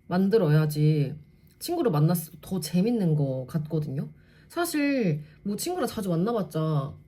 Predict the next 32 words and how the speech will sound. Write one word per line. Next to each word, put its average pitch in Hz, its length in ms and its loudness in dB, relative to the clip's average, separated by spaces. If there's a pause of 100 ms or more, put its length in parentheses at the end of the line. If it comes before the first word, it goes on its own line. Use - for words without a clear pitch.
(140)
저는 190 280 -2
좀 156 260 -2
큰 311 280 -4
쓸데기 381 500 -4
없는 180 240 4
얘기를 180 280 4
<laughs> - 20 0
많이 185 220 2
한다고 226 320 -2
생각하거든요. 202 600 -4 (460)
연락 214 280 2
많이 180 240 2
하고 202 200 -2
해봤자 185 560 -4 (280)
저한테 220 340 -4
좀 180 120 -6
불필요한 196 520 -2
얘기? 202 280 -8 (1000)
가끔 254 280 -2
만나서 202 840 0 (220)
얘기를 202 380 -2
하고 196 520 -6
가끔 240 360 -6
전화하고 190 520 -4
이러면 151 280 2
할 214 160 0
말이 247 180 -4
많겠지만은 151 720 -2
자주 180 180 -2
연락을 156 960 0
한다고 240 460 -6
해서 196 380 -6